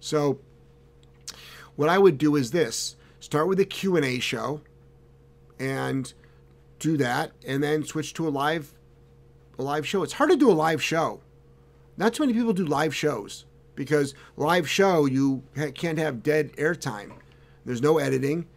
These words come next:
You have to know all the answers, or like I do, I admit I don't know, you know? So, um, how do you start?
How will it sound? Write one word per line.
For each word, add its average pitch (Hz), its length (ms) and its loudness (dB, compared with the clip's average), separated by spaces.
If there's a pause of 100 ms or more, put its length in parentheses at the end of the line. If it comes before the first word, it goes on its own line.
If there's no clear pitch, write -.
(200)
You 131 120 -2
have 143 100 -6
to 139 100 -4
know 135 100 2
all 151 100 0
the 135 200 0
answers, 147 460 -4
or 123 180 -6
like 120 240 -8
I 131 160 -2
do, 139 220 2
I 120 120 -4
admit 120 300 2
I 131 120 0
don't 123 180 0
know, 123 320 -4 (540)
you 123 100 -4
know? 156 260 -4 (280)
So, 127 400 -6 (140)
um, 117 580 -8 (1000)
how 135 140 -4
do 156 60 0
you 151 80 0
start? 175 500 0